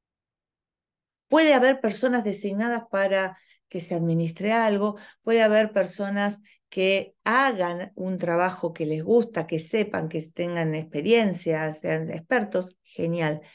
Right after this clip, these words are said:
Pero tenemos que dejar esta idolatría y fanatismo también. Porque en la idolatría y fanatismo al otro no,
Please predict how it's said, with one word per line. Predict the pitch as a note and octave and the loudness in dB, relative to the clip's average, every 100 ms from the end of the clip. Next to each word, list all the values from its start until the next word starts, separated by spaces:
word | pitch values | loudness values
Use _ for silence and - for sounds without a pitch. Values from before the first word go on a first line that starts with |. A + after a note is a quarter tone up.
| - - _ | -20 -20 _
Pero | - F3 | -8 -4
tenemos | G#3+ B3 B3+ | 0 0 0
que | G#3 | -2
dejar | F3+ F3+ G#3+ | -6 -4 -4
esta | G#3+ - G3 F#3 - _ _ _ - | -4 -6 -6 -6 -12 _ _ _ -8
idolatría | F#3 F#3 E3+ E3 G3 A3+ A3+ | 0 2 2 0 -2 0 0
y | |
fanatismo | D#3+ E3+ D#3+ D#3+ A#3+ B3 F3+ D#3 | -2 -6 -6 -4 -2 -2 -2 -4
también. | C#3 C#3+ C#3+ D3 C3+ C3+ _ _ _ _ _ _ _ _ _ _ _ _ _ _ _ _ _ _ _ _ _ _ _ _ _ _ _ _ _ | -6 -10 -10 -12 -14 -20 _ _ _ _ _ _ _ _ _ _ _ _ _ _ _ _ _ _ _ _ _ _ _ _ _ _ _ _ _
Porque | - F3+ E3+ | 0 0 0
en | E3 | 0
la | D#3+ | 0
idolatría | D#3 D#3 E3 B3+ | 0 0 0 -2
y | |
fanatismo | B3+ F#3 E3 E3+ A#3+ A#3+ A3 - _ _ _ _ | -4 -4 -4 -2 0 2 -2 -6 _ _ _ _
al | E3 G3 | -6 -4
otro | G#3+ G#3+ G3+ | -4 -2 -2
no, | F3+ F3+ E3+ E3 D#3+ | 0 -2 -2 -4 -6